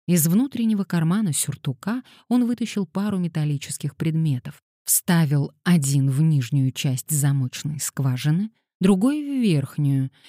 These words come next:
и начал осторожно поворачивать. Прошло совсем немного времени, и замочный цилиндр повернулся, а дверь открылась.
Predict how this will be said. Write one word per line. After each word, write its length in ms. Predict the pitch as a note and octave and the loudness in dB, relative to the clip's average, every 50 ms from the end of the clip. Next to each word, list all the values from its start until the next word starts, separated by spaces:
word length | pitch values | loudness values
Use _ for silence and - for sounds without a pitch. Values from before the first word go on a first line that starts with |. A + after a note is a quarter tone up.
| - _ | -10 _
и 100 | - E3 | 2 2
начал 400 | E3+ F3 G3+ A3+ - - A#3 G#3 | 4 4 2 0 -2 -2 -2 -2
осторожно 580 | F3+ D#3+ - - D#3 C#3+ C#3 C#3+ C3+ C3 D3 C#3+ | -2 -4 -2 0 0 0 0 0 0 0 -2 -2
поворачивать. 880 | D3 - D#3+ E3 E3+ F3+ - C3+ - - - D3 D3 D#3 - - - - _ _ _ _ _ _ _ _ _ _ _ | -2 -4 -4 -4 -2 -2 -2 -4 -4 -6 -8 -10 -10 -12 -14 -18 -20 -20 _ _ _ _ _ _ _ _ _ _ _
Прошло 320 | - E3+ D3 - F3+ F3 | -2 0 0 0 -2 -4
совсем 500 | E3 - E3 D3 - - - D#3 C#3 C#3 | -2 -2 -2 -4 -4 -4 -4 -2 -2 -2
немного 460 | C#3 C#3+ D3 C#3+ C3+ C3 C3+ C3+ C#3+ | -2 -2 -2 -2 -2 -2 -4 -6 -8
времени, 580 | D#3 C#3+ C3+ D3 G3 A3 A3+ A#3 A#3 A3+ A3+ A3 - _ - - _ _ | -8 -4 -2 -2 0 0 -2 -2 -4 -4 -6 -8 -12 _ -20 -20 _ _
и 100 | _ A3 | _ 0
замочный 680 | G#3 F#3+ G3 F#3+ F#3+ G#3+ B3 B3+ - - - A3 A3 A3 | 2 2 2 2 2 0 0 -2 -4 -4 -2 -2 -2 -2
цилиндр 680 | - - E3+ D3 C#3+ C#3+ C#3 C3+ C#3 C#3 D3 - E3 - | -2 -2 0 2 2 2 2 2 0 0 -2 -4 -6 -6
повернулся, 880 | _ D3+ D3 C3+ C#3 C3+ C3 C#3 D#3+ G#3+ C4+ C#4+ - - - - C4+ C4 - _ _ _ | _ -2 -2 0 -2 -2 0 0 0 0 0 -2 -6 -8 -6 -6 -6 -8 -10 _ _ _
а 100 | - G3 | 0 0
дверь 300 | D#3+ C3+ C3+ C#3+ C#3 C3 | 2 2 2 2 2 0
открылась. 640 | C#3 C#3 - - - C3 C3+ D3 E3 - - - - | 0 -4 -6 -8 -8 -8 -8 -8 -10 -12 -14 -14 -14